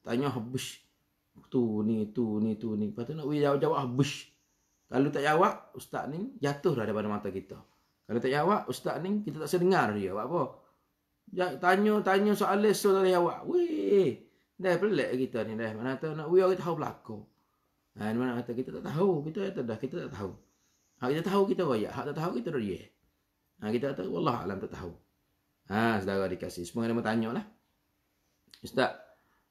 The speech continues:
eh, bila nak habis kumbang ni? Bila nak habis wairah ni?" Ish, saya tak tahu. Nabi sendiri bersama. "Hei Rasulullah, bila hari kiamat?" Nabi kata, "Ilmuha inda Rabbi.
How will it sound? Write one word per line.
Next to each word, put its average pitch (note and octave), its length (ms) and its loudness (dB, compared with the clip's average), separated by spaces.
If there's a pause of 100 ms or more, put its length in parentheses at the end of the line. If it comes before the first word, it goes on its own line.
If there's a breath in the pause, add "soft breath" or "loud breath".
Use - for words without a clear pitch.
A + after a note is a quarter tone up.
(160)
eh, C#3 640 2 (240)
bila A#2+ 340 0
nak D#3 220 -2
habis D#3+ 240 2
kumbang E3 400 2
ni? D3 80 0
Bila C#3+ 320 2
nak D#3+ 160 -2
habis E3 160 0
wairah E3 300 0 (100)
ni?" D3 60 -8 (1600)
Ish, - 1120 -12
saya - 240 -16
tak D3+ 100 -12
tahu. C3+ 220 -4 (960)
Nabi F3+ 240 6
sendiri F3 240 2
bersama. C#3 640 0
"Hei D#3+ 160 4
Rasulullah, E3 400 4
bila D#3+ 240 4
hari F3 160 6
kiamat?" F3 320 2 (1120)
Nabi C#3 240 0
kata, C#3 320 0
"Ilmuha C#3 480 2
inda B2 320 4
Rabbi. A2 480 0